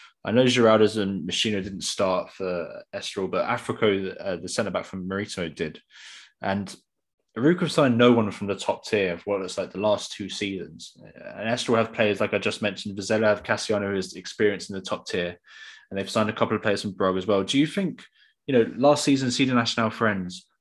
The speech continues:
like Arouca, failed to sign a player from the, with proper top tier experience, sorry. So do you think, I mean, maybe it's too early to be sort of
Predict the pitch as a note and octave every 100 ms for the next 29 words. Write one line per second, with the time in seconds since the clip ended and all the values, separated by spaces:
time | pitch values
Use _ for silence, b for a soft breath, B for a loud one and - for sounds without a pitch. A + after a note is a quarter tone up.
0 | _ _ - G2+ A#2 B2+ A#2 G#2+ F2+ -
1 | - B2 A#2+ A#2+ A#2 G#2+ - G#2+ F#2 E2+
2 | - F#2+ F2+ - B2 - A2+ - - G#2
3 | - F#2 - G2+ F#2 D#2+ F#2 F2+ - A2
4 | A2 - _ _ _ _ _ - D#3 D#3+
5 | E3 - B2 B2+ C3 C3 B2+ A#2+ A#2 -
6 | B2+ A2+ G#2+ G2+ A2 - G2+ D2+